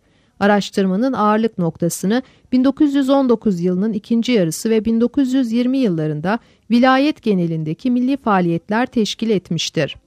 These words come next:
Aslında Ankara ile ilgili çok şey yazılmıştır. Bilhassa Cumhuriyet dönemi Ankara'sı hakkında yerli yabancı birçok kişiler yerine göre müşahedelerine dayanan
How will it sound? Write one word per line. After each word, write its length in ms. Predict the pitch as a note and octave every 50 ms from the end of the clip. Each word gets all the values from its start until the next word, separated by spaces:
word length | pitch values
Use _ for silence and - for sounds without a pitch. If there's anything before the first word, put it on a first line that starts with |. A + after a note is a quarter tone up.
| _ _ _ _ _ _ _ _ _ _ _ _ _ _ _ _ _ _ _ _ _ _ - _ _ _ _ _ _ _ -
Aslında 440 | B3+ C4+ - - E4+ F4+ F4 F#4
Ankara 460 | F4 F4+ F#4+ F4+ - F4 D4+ C4+ A#3 G#3+
ile 160 | G3 F#3 E3+
ilgili 300 | F#3 F#3 E3+ G3 A3 A3+
çok 260 | - - E4+ E4+ -
şey 240 | - - C#4+ C#4+ B3+
yazılmıştır. 800 | G#3 F#3 E3+ E3+ E3+ D#3+ D#3 D#3 D3+ - - - D#3+ C3+ - - _ -
Bilhassa 520 | B3 B3 A3+ A#3 A3+ G#3 - - A3+ F#3+
Cumhuriyet 560 | F3+ G#3 A3 G#3 A3+ A3+ A#3+ C4+ C#4+ - -
dönemi 300 | - G3 F#3 E3+ E3 E3
Ankara'sı 580 | - G#3 A3+ A#3+ A3+ - G3 E3+ D#3+ - - D#3+
hakkında 560 | E3 D#3+ D3+ - - E3 D#3 D#3 F3+ A3 B3+ - - _ _ _ _ -
yerli 320 | A#3+ B3+ C4 C4+ C#4+ D#4
yabancı 520 | F4 E4 D4+ B3+ C4+ C4 C4+ C4+ C#4 C#4 B3
birçok 420 | C#4 C#4 C4 - A3 F#3+ F3+ -
kişiler 440 | - E3+ - - E3 E3 F#3 A3 B3+
yerine 460 | A#3+ G3 G3 G3 G3+ G#3 A#3 C4 C4+
göre 340 | A3 F#3+ E3+ D#3 D#3 G#3 A#3 - - _ _ -
müşahedelerine 960 | G#3+ A3+ - - B3+ B3+ C4 B3+ C4 C4 B3+ B3+ C4 C4 B3+ C4 C#4 C#4 G#3+
dayanan 520 | G#3+ F#3+ F3 E3+ D#3+ D#3+ D#3 E3+ F3+ G#3+